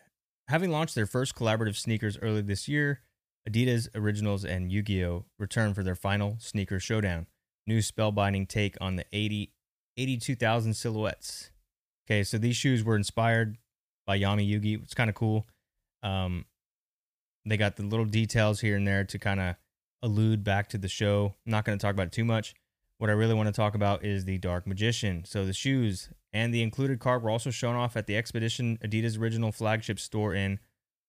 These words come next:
Harajuku. Check that out. So, and, and if you go on eBay right now,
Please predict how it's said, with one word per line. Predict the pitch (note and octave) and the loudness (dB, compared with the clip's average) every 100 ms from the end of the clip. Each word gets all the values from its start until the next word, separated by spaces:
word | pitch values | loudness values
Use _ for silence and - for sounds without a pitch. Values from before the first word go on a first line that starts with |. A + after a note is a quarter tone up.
| _ - | _ 0
Harajuku. | C#3+ C3 A2 C3+ - F#2+ F2 - _ _ _ _ _ _ _ _ _ _ _ _ _ _ _ _ _ _ _ _ _ _ | 2 2 2 0 0 -2 -4 -12 _ _ _ _ _ _ _ _ _ _ _ _ _ _ _ _ _ _ _ _ _ _
Check | - E3 | -2 2
that | A2+ A#2+ | 4 4
out. | F2 - _ - _ _ _ _ _ _ _ _ _ _ _ | 4 -2 _ -20 _ _ _ _ _ _ _ _ _ _ _
So, | - D#3+ C#3 C#3 _ _ _ _ _ _ _ | 2 6 6 4 _ _ _ _ _ _ _
and, | C3+ C3+ A#2+ | 4 4 4
and | C3+ C3 | 4 4
if | |
you | E3 | 4
go | A#3+ | 4
on | G3 | 4
eBay | A#2 C#3 D3+ | 4 4 4
right | C#3+ C#3+ | 4 4
now, | D3+ E3 | 2 0